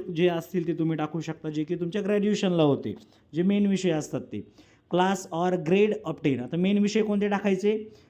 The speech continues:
ते पण तुम्हाला सांगतो मी. मेन विषय म्हणजे कोणते असणार आहे, थोडक्यात सांगायचं, एमएससीला आम्हाला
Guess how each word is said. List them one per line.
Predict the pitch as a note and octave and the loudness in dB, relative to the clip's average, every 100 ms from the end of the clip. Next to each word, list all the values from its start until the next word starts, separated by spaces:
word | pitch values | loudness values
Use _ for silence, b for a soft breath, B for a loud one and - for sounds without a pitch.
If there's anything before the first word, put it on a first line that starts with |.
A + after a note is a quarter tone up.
| _ | _
ते | G3 | -2
पण | F#3+ G3+ | 0 0
तुम्हाला | F#3+ F#3 E3+ | 2 2 2
सांगतो | E3+ C#3 C3+ | 2 0 -2
मी. | A#2 A#2+ | -2 0
मेन | D#3 F#3+ G3+ | 0 2 0
विषय | G3+ G#3 | 0 0
म्हणजे | G3 F#3 | 2 2
कोणते | F#3+ F#3 G3 | 0 -2 -2
असणार | F#3+ F#3 F#3+ | -2 0 0
आहे, | F#3 | 2
थोडक्यात | F3+ F3+ F#3 | 0 0 -2
सांगायचं, | F#3 F3+ F3+ F3 | -2 -2 0 0
एमएससीला | F#3 F3+ F3+ F#3 F3+ | 0 0 -2 -2 -2
आम्हाला | F3 F3 F3 | 0 -2 -2